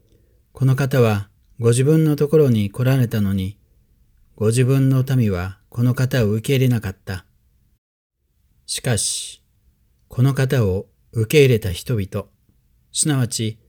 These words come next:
その名を信じた人々には、神の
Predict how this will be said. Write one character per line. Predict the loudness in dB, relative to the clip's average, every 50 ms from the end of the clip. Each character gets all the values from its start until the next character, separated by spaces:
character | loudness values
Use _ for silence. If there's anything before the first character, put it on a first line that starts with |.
| _ _ _ _ _ _ _ _ _
そ | -6 -2 0
の | 2 2 4 4
名 | 4 2 2
を | 2 0 -2
信 | -2 -2 0 0 0
じ | 0 -2 -4
た | -4 -6
人 | -6 -4 -6 -4
々 | -4 -4 -4 -2 -4
に | -2 -2
は、 | -4 -4 -6 -8 -10 _ _ _ _ _ _ _ _ _ _ _ _ _ _ _ _ _ _ _ _ _ _ _ _
神 | -2 0 2 2 4 2
の | 0 0 -4 -8 -12